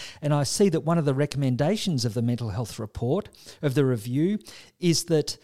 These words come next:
there should be more drawing on people with lived experience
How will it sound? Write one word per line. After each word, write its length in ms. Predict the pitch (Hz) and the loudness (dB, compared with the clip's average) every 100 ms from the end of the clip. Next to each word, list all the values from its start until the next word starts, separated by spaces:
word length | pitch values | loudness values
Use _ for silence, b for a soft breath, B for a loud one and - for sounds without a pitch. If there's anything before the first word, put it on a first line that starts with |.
| b b _ - | b b _ -2
there 180 | 170 165 | 2 2
should 280 | - 160 | 2 0
be 320 | 165 165 160 156 | 2 2 0 0
more 480 | 165 190 220 226 220 | 2 6 6 6 4
drawing 480 | 151 165 185 185 | 2 2 4 2
on 140 | 165 156 | 0 0
people 320 | 147 170 147 | -2 -2 0
with 120 | 131 | 0
lived 300 | 110 170 - | 2 0 0
experience 920 | 135 - 123 139 220 302 - - - | -4 -4 -2 0 0 -4 -8 -10 -12